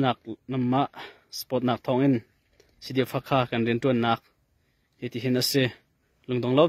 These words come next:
ten, kan bo mo. Iban tuk thong pang tha he. Kan in than thuman ha lai.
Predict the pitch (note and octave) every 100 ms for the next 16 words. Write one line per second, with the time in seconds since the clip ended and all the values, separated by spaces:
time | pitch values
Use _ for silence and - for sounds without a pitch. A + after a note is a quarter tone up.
0 | C#3+ C3+ C#3+ B2+ _ A#2 B2 C3 D3+ -
1 | _ _ _ _ _ _ _ _ B2 B2+
2 | B2 - B2+ B2 A#2+ - C3 D3+ C#3 -
3 | _ _ _ _ _ _ B2+ B2+ - C#3
4 | C3+ C3+ B2 A#2